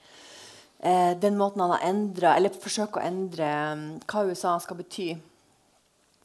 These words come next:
i verden. Eh, og han har egentlig ført en sånn dramatisk, eh, nasjonalistisk kampanje mot det U S A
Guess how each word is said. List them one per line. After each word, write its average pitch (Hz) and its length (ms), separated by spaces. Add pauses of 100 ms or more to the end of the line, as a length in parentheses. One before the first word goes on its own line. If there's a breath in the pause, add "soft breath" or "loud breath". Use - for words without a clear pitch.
(120)
i 175 80
verden. 254 380 (180)
Eh, 165 500 (200)
og 170 580
han 185 240
har 180 120
egentlig 190 540 (880)
ført 220 320
en 160 120
sånn 170 200
dramatisk, 175 800 (1000 loud breath)
eh, 165 460
nasjonalistisk 190 1000
kampanje 208 640
mot 202 360
det 180 220
U 180 80
S 175 140
A 180 100